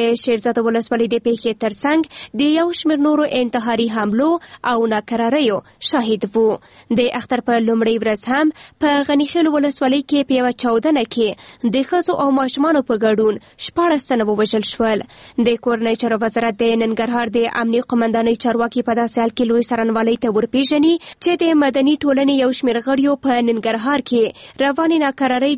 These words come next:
د ځایي چارواکو د نه پاملرنې له کبله ګڼي او د دې ولایت په ادارو کې د اصلاحاتو غوښتنه کړې.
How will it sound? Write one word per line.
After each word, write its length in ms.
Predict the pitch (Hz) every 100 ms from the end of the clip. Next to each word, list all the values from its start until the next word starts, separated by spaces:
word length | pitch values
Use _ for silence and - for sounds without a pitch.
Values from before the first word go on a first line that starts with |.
| 277
د 120 | 269 254
ځایي 160 | 247 247
چارواکو 540 | 254 240 254 262 247
د 100 | 208
نه 180 | 226 226
پاملرنې 600 | 220 226 214 240 277 294 233
له 40 | 233
کبله 360 | 220 233 320 294
ګڼي 240 | 311 330 359 - 254
او 60 | 233
د 80 | 226 226
دې 100 | 254
ولایت 300 | 247 247 254 - 254
په 100 | 240 - 240
ادارو 340 | 208 220 277 339 -
کې 160 | 226 196 - - -
د 120 | 202 233 - 240
اصلاحاتو 560 | - 262 269 339 220 202 - -
غوښتنه 500 | 269 285 - 254 202 -
کړې. 240 | 226 226